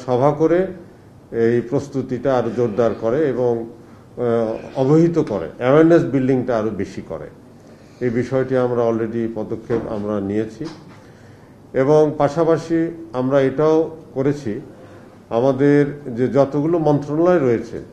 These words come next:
এই মন্ত্রণালয়গুলোতে আমরা চিঠি প্রেরণ করেছি। আহ, বেশ কতগুলো চলে গেছে, আরও চিঠি, আহ, চলে যাবে যেগুলো যায় নাই। সেখানে আমরা বলেছি যে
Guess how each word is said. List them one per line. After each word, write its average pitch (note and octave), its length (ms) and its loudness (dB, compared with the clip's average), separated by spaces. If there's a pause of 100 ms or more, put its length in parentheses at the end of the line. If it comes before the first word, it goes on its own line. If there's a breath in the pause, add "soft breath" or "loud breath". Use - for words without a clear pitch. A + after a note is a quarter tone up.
(340)
এই C#3 140 0
মন্ত্রণালয়গুলোতে C#3+ 1400 -2
আমরা D3 280 2
চিঠি D#3 300 -4
প্রেরণ C#3+ 440 0
করেছি। E2 340 -12
আহ, - 1120 -10
বেশ D3+ 280 4
কতগুলো D3 380 0
চলে D3 300 2
গেছে, D3 300 0
আরও C3 340 2
চিঠি, A#2+ 360 -4
আহ, - 1120 -6
চলে B2+ 220 0
যাবে A#2+ 280 2
যেগুলো A2+ 320 -2
যায় G#2 260 -2
নাই। D#3+ 200 -6 (680 loud breath)
সেখানে D#3+ 340 0
আমরা E3 240 4
বলেছি C3 480 0 (680 loud breath)
যে A2 480 0